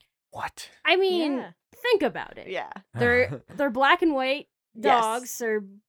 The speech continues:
Speaker 2: you know,
Speaker 3: Mm-hmm.
Speaker 1: Mm-hmm.
Speaker 2: in the snow.
Speaker 1: Gotta use some creative juices there, Steve.
Speaker 2: <laughs>
Speaker 3: Exactly.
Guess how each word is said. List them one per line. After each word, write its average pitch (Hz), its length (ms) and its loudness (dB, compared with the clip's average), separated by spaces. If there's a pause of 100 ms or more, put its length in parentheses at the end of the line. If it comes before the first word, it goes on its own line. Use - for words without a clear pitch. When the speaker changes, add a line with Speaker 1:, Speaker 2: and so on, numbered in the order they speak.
(140)
Speaker 2:
you 233 140 2
know, 196 360 -4
Speaker 3:
Mm-hmm. 98 160 -12
Speaker 1:
Mm-hmm. 92 160 -18 (240)
Speaker 2:
in 269 160 2
the 247 80 -2
snow. - 460 -10
Speaker 1:
Gotta 107 200 -2
use 107 160 -6
some 139 120 -4
creative 113 360 -2
juices 113 360 -6
there, 92 160 -4
Steve. 92 360 -10
Speaker 2:
<laughs> 233 40 -2
Speaker 3:
Exactly. 370 800 8